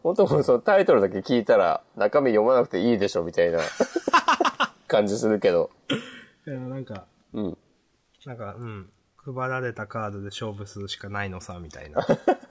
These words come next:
Speaker 1: <laughs> 的なね。
Speaker 2: はい。本当、
Speaker 1: うん。
Speaker 2: もうそれ、ああ、まあそうですね、みたいな。
Speaker 1: うん。
Speaker 2: なんか、
Speaker 1: あ、
Speaker 2: もうそれ、
Speaker 1: はいっていう。うん。
Speaker 2: それ以上のことはいらないみたいな。
Speaker 1: うん。というわけで。
Speaker 2: そうですね。
Speaker 1: うん。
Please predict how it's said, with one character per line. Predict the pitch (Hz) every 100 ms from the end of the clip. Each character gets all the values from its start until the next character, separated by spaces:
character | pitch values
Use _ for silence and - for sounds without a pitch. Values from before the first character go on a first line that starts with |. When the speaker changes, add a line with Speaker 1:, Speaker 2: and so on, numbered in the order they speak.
| 254
Speaker 1:
<laughs> | 247 - - 190 180 -
的 | 139 113 113
な | 104
ね。 | 117 123 _ _ _ -
Speaker 2:
は | 117
い。 | 98 113 -
本 | 131
当、 | 113 113 - - _ _ -
Speaker 1:
う |
ん。 | 160
Speaker 2:
も |
う |
そ | 147 165
れ、 | 170 190
あ | 175
あ、 | 160
ま | 160
あ | 143
そ | - 165
う |
で | 117
す | 123
ね、 | 113
み | 107 95
た | 87
い |
な。 | 95
Speaker 1:
う |
ん。 |
Speaker 2:
な | 110
ん |
か、 | - - - _ - - -
Speaker 1:
あ、 | 123 -
Speaker 2:
も |
う | 160
そ | 123
れ、 |
Speaker 1:
は | 208
い | 220
っ |
て | 175
い | 156
う。 | -
う | 107
ん。 |
Speaker 2:
そ | 185
れ | 196
以 | 208
上 | 175
の | 135
こ | 123
と | 123
は | 104
い |
ら | 110
な | 113 107
い |
み | 92
た | 87
い | 85
な。 |
Speaker 1:
う | 85
ん。 | 95 - 110 _ _ _ _ _ _ _ _ _ _ _ _ _ _ _ _ _ _
と | 127
い | 113
う | 101 101 107 175
わ | 120
け | 143 113
で。 | 101 - _ _ _ _ _ _
Speaker 2:
そ | - 139
う | 160
で |
す | 104 113
ね。 | 131 135 -
Speaker 1:
う | 113
ん。 | 82